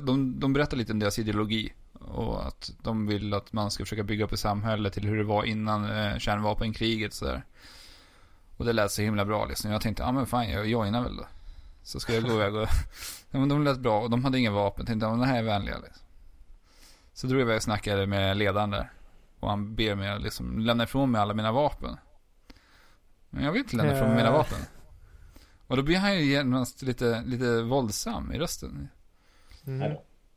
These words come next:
Speaker 1: Och då, då drar jag till med en riktigt så här, äh,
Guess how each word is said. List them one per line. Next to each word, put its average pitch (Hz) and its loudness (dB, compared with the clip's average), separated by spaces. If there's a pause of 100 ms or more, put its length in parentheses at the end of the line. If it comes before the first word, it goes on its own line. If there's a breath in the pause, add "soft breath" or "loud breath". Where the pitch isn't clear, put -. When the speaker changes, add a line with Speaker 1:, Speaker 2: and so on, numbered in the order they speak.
(240)
Speaker 1:
Och 127 0
då, 139 4
då 131 0
drar 147 4
jag 123 4
till 117 -2
med 104 -2
en 104 0
riktigt 107 -2
så 101 -2
här, 104 -4 (300)
äh, - -6